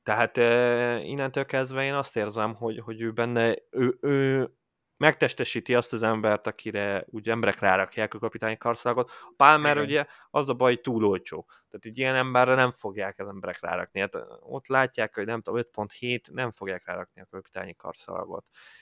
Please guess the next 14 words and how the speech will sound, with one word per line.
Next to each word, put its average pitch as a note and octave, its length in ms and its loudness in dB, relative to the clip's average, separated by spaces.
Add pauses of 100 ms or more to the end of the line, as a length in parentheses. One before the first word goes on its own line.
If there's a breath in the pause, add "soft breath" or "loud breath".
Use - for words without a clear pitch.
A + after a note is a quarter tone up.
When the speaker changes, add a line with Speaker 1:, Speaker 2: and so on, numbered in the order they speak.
(160 loud breath)
Speaker 1:
És - 140 -14
akkor C#3 180 -6
innentől C3 360 0
kezdve B2+ 300 -2
szerintem C3 580 -2
igen, G2 280 -4
Speaker 2:
És B2 60 -8
ha A#2+ 60 2
Speaker 1:
Saka A#2+ 160 0
Speaker 2:
már A#2 140 2
Speaker 1:
lesz. A#2 160 -4
Speaker 2:
öt - 60 -20
pont A#2 180 -8
nyolc? A#2 360 -8